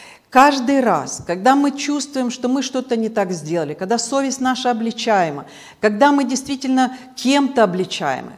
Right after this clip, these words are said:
когда наконец-то мы видим, что мы что-то не так делаем, это работа Духа Святого,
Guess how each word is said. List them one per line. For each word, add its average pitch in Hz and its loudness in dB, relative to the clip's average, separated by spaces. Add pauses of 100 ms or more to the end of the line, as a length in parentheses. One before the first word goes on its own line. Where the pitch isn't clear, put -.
когда 262 2 (140)
наконец-то 254 0
мы 247 2
видим, 233 -2
что - -4
мы 240 0
что-то 247 -6
не 226 0
так 214 -2
делаем, 220 0 (140)
это 202 -4
работа 180 -6
Духа 160 -10
Святого, - -14